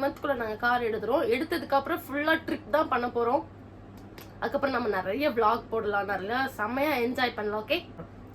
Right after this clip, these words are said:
ஜோதிகா ஜெயந்தன், பிரகனை எத்தனை இயர்ஸ் லவ் பண்ணி கல்யாணம் பண்ணீங்க சிஸ்? நான், நானும் பிரகன் வந்து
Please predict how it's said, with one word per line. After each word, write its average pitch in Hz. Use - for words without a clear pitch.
ஜோதிகா 349
ஜெயந்தன், 254
பிரகனை 330
எத்தனை 349
இயர்ஸ் 302
லவ் 277
பண்ணி 294
கல்யாணம் 285
பண்ணீங்க 247
சிஸ்? 214
நான், 247
நானும் 294
பிரகன் 262
வந்து 254